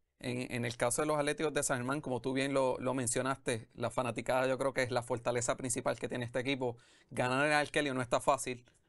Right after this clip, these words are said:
eh, y eso lo sabe todo el mundo, inclusive lo, sus rivales. Cuando vemos esta versión de los Atléticos de San Germán, sabemos que, y creo que todos tenemos la esperanza de ver una mejor versión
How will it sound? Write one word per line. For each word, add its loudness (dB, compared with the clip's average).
eh, -6
y 0
eso 2
lo 2
sabe 4
todo 0
el -2
mundo, -4
inclusive -4
lo, -2
sus -6
rivales. 2
Cuando 0
vemos 0
esta 0
versión 0
de 0
los 4
Atléticos 0
de -2
San 0
Germán, -2
sabemos 0
que, 0
y -8
creo 0
que -6
todos -2
tenemos 0
la 2
esperanza 0
de 2
ver 0
una -2
mejor -2
versión -2